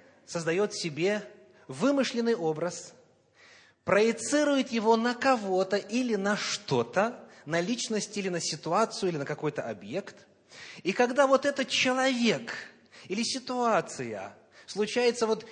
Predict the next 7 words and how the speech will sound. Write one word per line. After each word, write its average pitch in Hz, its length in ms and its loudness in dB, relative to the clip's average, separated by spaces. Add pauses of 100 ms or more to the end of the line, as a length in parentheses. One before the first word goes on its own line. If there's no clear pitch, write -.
не 254 400 0
так, - 600 0
как - 360 0 (300)
того 175 380 2
ожидал 151 680 2
мыслящий, 214 840 -4 (680)
тогда 135 580 -2